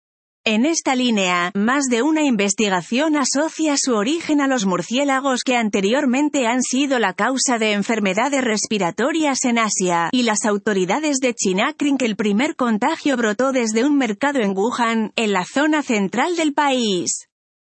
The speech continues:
Lo cierto es que los primeros casos de esta enfermedad, considerada para algunos expertos como una posible pandemia, se reportaron desde diciembre del año pasado.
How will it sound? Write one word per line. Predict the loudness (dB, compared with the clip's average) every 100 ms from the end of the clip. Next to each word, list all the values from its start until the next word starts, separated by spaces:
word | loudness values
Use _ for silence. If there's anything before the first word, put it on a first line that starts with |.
| _ -6
Lo | -2 -2
cierto | -2 -2 -2 -2 0
es | 0 0 0
que | 0
los | 0 0
primeros | 0 0 2 2 0 0
casos | -2 0 0 0
de | 0 0
esta | 0 0 0
enfermedad, | 0 0 0 0 0 0
considerada | 0 -2 0 0 0 0 0 0
para | 0 0 0
algunos | -2 0 0 0 0 -2
expertos | -2 -2 -2 -2 -2 -2 -2
como | -2 0
una | 2 0 0
posible | -2 0 0 0 0
pandemia, | 0 0 2 2 2 2
se | 0 0
reportaron | 0 0 -2 0 -2 0 0 0
desde | 0 0 0
diciembre | -2 -2 0 2 2 2
del | 0 0
año | 0 0 0 0
pasado. | -2 0 0 0 0 -2